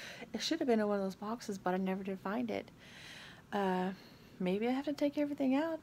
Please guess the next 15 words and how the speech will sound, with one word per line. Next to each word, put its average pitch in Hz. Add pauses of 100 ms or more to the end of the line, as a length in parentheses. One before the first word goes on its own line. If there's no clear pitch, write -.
and 214 (340)
<laughs> -
search - (140)
to 247
the 254
bottom -
again. 226 (100)
I 214
don't 220 (260)
know. 214 (480)
<laughs> -
I -
don't 240 (140)
know. 240 (800)
But -